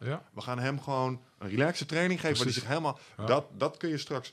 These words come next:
Speaker 1: Ja.
Speaker 2: zoveel beter doen.
Speaker 1: Ja.
Speaker 2: En ik denk dat dat
Speaker 1: Heel
Speaker 2: perfect
Speaker 1: nauwkeurig, denk ik.
Speaker 2: Ja,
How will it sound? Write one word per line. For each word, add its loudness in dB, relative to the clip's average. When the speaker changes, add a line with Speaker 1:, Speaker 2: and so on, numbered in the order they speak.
Speaker 1:
Ja. -6
Speaker 2:
zoveel 0
beter -2
doen. -2
Speaker 1:
Ja. -8
Speaker 2:
En -8
ik -4
denk -4
dat -4
dat 0
Speaker 1:
Heel 12
Speaker 2:
perfect 4
Speaker 1:
nauwkeurig, 2
denk -4
ik. -10
Speaker 2:
Ja, 0